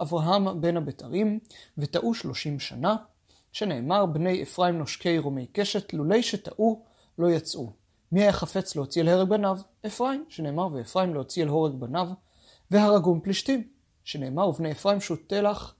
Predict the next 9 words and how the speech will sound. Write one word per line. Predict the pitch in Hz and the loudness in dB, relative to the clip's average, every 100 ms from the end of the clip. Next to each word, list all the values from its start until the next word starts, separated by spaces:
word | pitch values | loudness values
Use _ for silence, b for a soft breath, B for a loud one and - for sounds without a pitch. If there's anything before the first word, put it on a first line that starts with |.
| 156 | -4
והרגום | 160 143 139 180 | -2 0 0 0
אנשי | 151 - 139 | -2 -4 -4
גת." | 131 - - _ b b b b | -6 -10 -20 _ b b b b
והיו | 151 156 214 | 0 2 2
עצמותיהם | 240 - 165 170 202 | 0 -2 -2 -2 -2
שטוחין | 196 170 147 - 208 156 | -2 -6 -6 -2 0 0
בדרך | 123 175 185 - | 0 0 0 -4
חמרים | - 156 147 170 175 | -4 -2 0 -2 -2
חמרים, | 160 139 117 | -4 -4 -8